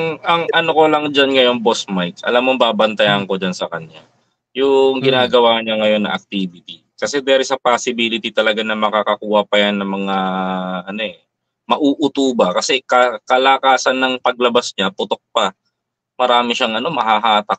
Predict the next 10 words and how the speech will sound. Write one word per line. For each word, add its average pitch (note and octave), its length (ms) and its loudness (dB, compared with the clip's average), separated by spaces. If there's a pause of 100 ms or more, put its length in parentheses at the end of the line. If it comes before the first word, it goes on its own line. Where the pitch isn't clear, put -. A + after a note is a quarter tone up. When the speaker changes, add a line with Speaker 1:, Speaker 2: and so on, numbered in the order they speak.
Speaker 1:
niya - 240 -20
na, G#2+ 120 -2 (200)
"Oy, A3 240 -2
tulungan C#3 400 0
mo - 0 -
Speaker 2:
Marami D#3 160 4
Speaker 1:
ang D3+ 100 -2
ganito." G3 460 0
Speaker 2:
eh. C#3+ 80 -12 (880)
Oo, C#4+ 380 0